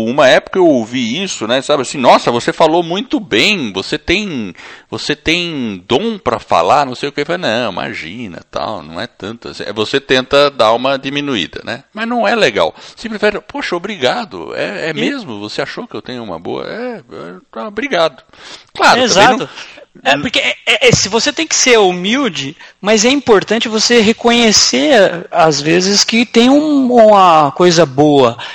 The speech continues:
Speaker 2: Porque senão a gente fica muito no negativo. E você falando disso, essa semana teve um, uma, uma apresentação na fábrica e o cara foi muito, mas muito bem. E a gente falou, no final eu chamei ele do lado e falei, "Parabéns pelo trabalho que vocês fizeram, ficou realmente nota dez."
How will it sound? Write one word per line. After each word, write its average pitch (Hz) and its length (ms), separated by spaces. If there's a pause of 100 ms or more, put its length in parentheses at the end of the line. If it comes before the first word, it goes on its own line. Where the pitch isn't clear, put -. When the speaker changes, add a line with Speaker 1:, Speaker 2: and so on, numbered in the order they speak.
(140)
Speaker 2:
Porque 196 180
senão 247 200
a 254 60
gente 240 160
fica 247 280
muito 240 240
no 254 120
negativo. 233 720 (320)
E 190 220 (100)
você 202 220
falando 208 380
disso, 214 380
essa 202 220
semana 208 320
teve 202 280
um, 170 380
uma, 151 220
uma 156 160
apresentação 156 680
na 156 100
fábrica 196 500 (400)
e 175 60
o 202 80
cara 226 240
foi 262 220
muito, 214 440
mas 240 240
muito 202 440
bem. 156 380 (100)
E 170 100
a 180 60
gente 190 180
falou, 208 180 (300)
no 196 120
final 190 360
eu 214 80
chamei 208 280
ele 202 80
do 196 60
lado 202 140
e - 20
falei, 185 140 (240)
"Parabéns 220 480
pelo 208 180
trabalho 170 340
que 165 80
vocês 156 320
fizeram, 160 360
ficou - 240
realmente 202 800
nota 208 420
dez." 196 500